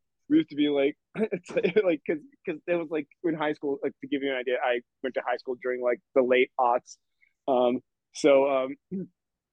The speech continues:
there was a lot of, that's when, like, a lot of the big sequel movies were starting to come out, like, the Matrix movies, or, like, the Matrix sequels had come out. So, like, that was, like, the big deal. So, like,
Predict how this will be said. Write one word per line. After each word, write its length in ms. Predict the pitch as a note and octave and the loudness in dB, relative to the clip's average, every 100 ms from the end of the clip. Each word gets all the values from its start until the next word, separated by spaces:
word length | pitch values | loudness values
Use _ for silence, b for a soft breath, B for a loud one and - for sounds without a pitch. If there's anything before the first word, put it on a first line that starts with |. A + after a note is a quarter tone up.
| _ | _
there 140 | E3 D#3 | -6 -2
was 120 | D3+ | -2
a 40 | |
lot 220 | D3 C#3 C#3+ | -2 0 -2
of, 100 | A#2 | -4
that's 160 | C#3+ - | -8 -6
when, 120 | D3+ | -8
like, 100 | C#3+ | -6
a 60 | |
lot 140 | C3+ C3 | -4 -4
of 40 | |
the 100 | C3 A#2 | -6 -8
big 240 | C3 B2 - | -10 -10 -12
sequel 420 | - B2 B2+ C3 | -10 -8 -4 -2
movies 360 | C3 C3 C3+ B2+ | -2 -2 -2 -4
were 80 | |
starting 220 | C3 C3 C3+ | -6 -4 -4
to 40 | |
come 60 | C3+ | -4
out, 380 | C3 C3 C3 C3 | -2 0 -2 -2
like, 200 | A#2 A2+ _ | -4 -4 _
the 100 | C3+ | -2
Matrix 460 | C#3 C3 C3+ C#3+ - | 0 0 0 -2 -2
movies, 540 | C#3 C#3 C#3+ C#3 C#3 C3+ _ D#3 | 0 2 2 0 -2 -6 _ -4
or, 160 | D3 - - | -4 -6 -2
like, 120 | C#3+ | 0
the 60 | C3+ | 2
Matrix 360 | C3+ C#3 D3 - | 0 0 0 -2
sequels 320 | D3+ D3 C#3 | -2 0 -2
had 120 | C#3 | -2
come 160 | C#3 C3+ | -4 -2
out. 200 | C3+ C3 | -2 -2
So, 80 | |
like, 160 | C3+ C3 - | -2 -2 -2
that 100 | C3 | -8
was, 100 | C#3+ | -4
like, 140 | C#3 C#3 | -2 -2
the 120 | D3+ - | -2 0
big 180 | C3 C3 | -2 -2
deal. 240 | C3 C3 C3+ | -4 -2 -2
So, 60 | C3+ | -2
like, 140 | B2+ | -2